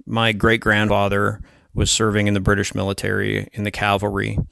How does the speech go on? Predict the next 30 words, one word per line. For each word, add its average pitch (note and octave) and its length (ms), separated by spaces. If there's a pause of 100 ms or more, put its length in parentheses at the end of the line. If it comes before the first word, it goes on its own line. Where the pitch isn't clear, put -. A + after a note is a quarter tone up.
(420)
Um, - 360
after G#2 600
generations A2+ 760
of G#2+ 100
his G#2 100
forefathers G#2 600
served G#2+ 420
in G2 260
various G#2 600
skirmishes G#2 560
around G2+ 280
the F#2+ 80
world, G2+ 480 (400)
uh, - 220
he G#2 160
had G2+ 120
come G#2+ 200
to - 100
this G2 200
place G#2 320
where G2 360 (100)
he - 180
was G#2+ 140
a F#2 60
part G2+ 180
of G2 60
that F#2+ 200
military G2+ 460
machine, G#2 640 (400)
and G#2+ 800